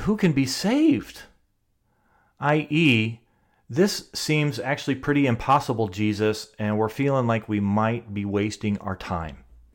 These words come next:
Jesus' answer is interesting. As we continue, Matthew nineteen, verse twenty-eight, Jesus said to them, "Truly I say to you that you who have followed me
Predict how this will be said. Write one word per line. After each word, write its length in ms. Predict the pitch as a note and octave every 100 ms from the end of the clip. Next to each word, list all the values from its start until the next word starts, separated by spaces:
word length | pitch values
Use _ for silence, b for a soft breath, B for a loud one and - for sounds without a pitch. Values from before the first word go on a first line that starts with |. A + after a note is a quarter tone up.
| - _ _ _ _ _ _ _ _ _ _ _ _ _ _ _ _ _ _ _ _ _ _ _ _ _ _ _ _ G#3+
Jesus' 540 | A#2+ G#3+ F#3+ - A#2+
answer 520 | B2 C#3+ F#3+ - G#2
is 180 | G2 G2
interesting. 520 | A#2+ C#3+ G#2 - A1 - _ _ _ _ _ _ _ _ _ _ -
As 140 | G2 G2
we 100 | G2
continue, 480 | G2 - G#2+ F#2
Matthew 340 | F2 G2 F#2+ F#2
nineteen, 420 | F#2+ F#2 G2+ F#2+
verse 160 | F2+ -
twenty-eight, 600 | A2 G#2+ G2+ B2 A#2+ - b b b
Jesus 300 | B2+ C3+ C3+
said 180 | - F#3+
to 80 | D3+
them, 180 | C3 C3
"Truly 420 | - A#3 B3+ G#3
I 100 | C3+
say 320 | - A#3 C#4+
to 140 | C#4 G#2+
you 380 | F#2 F2+ G2 - B B B B
that 260 | C3 C#3 C#3
you 240 | G3 A3
who 180 | E3+ C#3+
have 140 | C3
followed 520 | - D#3+ G#3+ G#3+ B2
me 360 | G2 E2+ F2 F#2